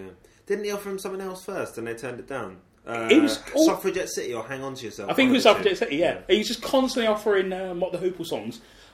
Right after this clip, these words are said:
Speaker 2: Sometimes they take 'em, sometimes they wouldn't. Just outrageous. Next album, nineteen seventy-three, Aladdin Sane, Ken Scott producing, recorded at Trident again,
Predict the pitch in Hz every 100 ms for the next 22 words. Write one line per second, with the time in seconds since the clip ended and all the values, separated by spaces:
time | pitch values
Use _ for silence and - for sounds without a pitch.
0 | _ - 302 226 165 147 131 160 160 185
1 | 202 208 202 196 208 254 202 - 220 -
2 | - 220 247 285 277 - - - - _
3 | _ _ _ - 151 147 110 117 147 147
4 | 139 151 151 127 117 - 117 165 - -
5 | 120 127 120 113 113 113 160 _ _ -
6 | 113 110 131 120 117 110 123 104 101 120
7 | 110 107 120 110 - 104 131